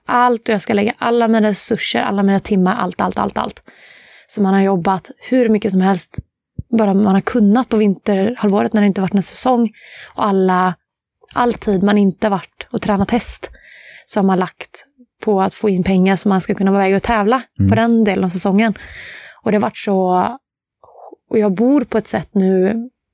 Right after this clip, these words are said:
Speaker 1: så att jag kan liksom inte, jag bor väldigt litet för att kunna också lägga mer pengar och mer resurser på mitt
Speaker 2: Mm.
Speaker 1: tävlande.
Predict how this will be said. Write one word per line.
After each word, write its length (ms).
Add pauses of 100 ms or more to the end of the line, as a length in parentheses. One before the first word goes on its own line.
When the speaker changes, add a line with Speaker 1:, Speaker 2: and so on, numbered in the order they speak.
(120)
Speaker 1:
så 180
att 180
jag 220
kan 160
liksom 260
inte, 500 (640)
jag 140
bor 140
väldigt 260
litet 520
för 140
att 120
kunna 320
också 240
lägga 200
mer 220
pengar 320
och 60
mer 140
resurser 360
på 260
mitt 180
Speaker 2:
Mm. 120
Speaker 1:
tävlande. 440